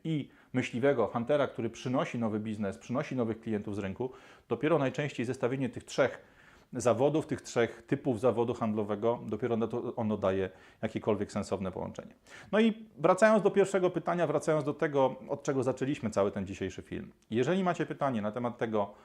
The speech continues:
od czego ja mam zacząć, jaką książkę przeczytać, jaki kurs sobie kupić, na jakie szkolenie pojechać,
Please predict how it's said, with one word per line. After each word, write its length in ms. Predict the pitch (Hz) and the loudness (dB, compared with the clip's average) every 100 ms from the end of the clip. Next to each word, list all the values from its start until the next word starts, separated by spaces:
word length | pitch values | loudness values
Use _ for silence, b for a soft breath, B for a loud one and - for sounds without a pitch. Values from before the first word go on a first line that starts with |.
| B B | B B
od 200 | - 135 | -6 -6
czego 220 | - 180 170 | -2 0 0
ja 100 | 156 | 0
mam 180 | 151 | -2
zacząć, 500 | 135 127 104 92 101 | 2 2 2 -6 -6
jaką 260 | 110 127 156 | -2 0 0
książkę 400 | - 147 - 110 | 0 -2 -2 -6
przeczytać, 600 | - 104 - - - - | -8 -10 -8 -8 -8 -4
jaki 300 | 107 131 156 | -2 -2 -6
kurs 300 | - 143 127 | 0 0 0
sobie 300 | - 104 92 | -4 -6 -6
kupić, 380 | - - 92 - | -10 -14 -14 -4
na 100 | 107 | -2
jakie 240 | 127 - | -2 -2
szkolenie 400 | 143 147 139 135 | -4 0 0 0
pojechać, 520 | 110 104 92 - - | 0 0 -2 -4 -12